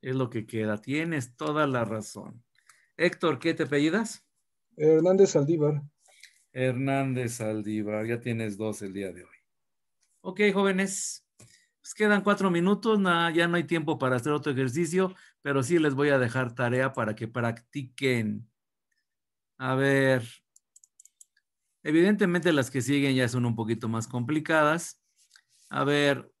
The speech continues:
Speaker 1: ¿Hicimos la diez? Díganme, por favor.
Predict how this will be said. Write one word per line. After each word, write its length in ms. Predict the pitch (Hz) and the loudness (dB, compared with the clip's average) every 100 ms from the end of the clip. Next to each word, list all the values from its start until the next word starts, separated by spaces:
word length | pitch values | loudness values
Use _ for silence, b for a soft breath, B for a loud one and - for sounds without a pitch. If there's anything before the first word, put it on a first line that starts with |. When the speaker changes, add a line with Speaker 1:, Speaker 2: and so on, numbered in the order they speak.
| _ _ _ _ _ _ _ _ _ _ _ _ _ _ _ _ _ - | _ _ _ _ _ _ _ _ _ _ _ _ _ _ _ _ _ -6
Speaker 1:
¿Hicimos 480 | 156 196 202 202 160 | -4 2 4 4 4
la 160 | 139 | 4
diez? 340 | 156 208 262 170 | 6 4 2 -2
Díganme, 420 | 160 180 180 240 | 0 0 0 -4
por 180 | 165 139 | -6 -4
favor. 320 | 156 208 | -2 -4